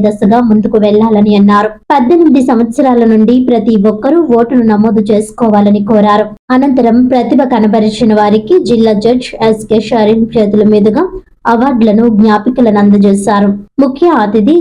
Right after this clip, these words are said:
జిల్లా జడ్జ్ ఎస్కే షరీన్ ను దుస్సాలువాతో, పూలమాలలతో ఘనంగా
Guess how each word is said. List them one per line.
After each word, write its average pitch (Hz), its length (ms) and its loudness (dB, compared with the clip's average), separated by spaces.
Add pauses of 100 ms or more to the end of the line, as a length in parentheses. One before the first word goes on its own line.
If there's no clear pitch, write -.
(120)
జిల్లా 214 240 2 (100)
జడ్జ్ 320 240 -2 (180)
ఎస్కే 226 320 -2 (120)
షరీన్ 208 420 0
ను 370 40 -6 (120)
దుస్సాలువాతో, 220 680 0 (140)
పూలమాలలతో 208 800 2 (180)
ఘనంగా 233 340 0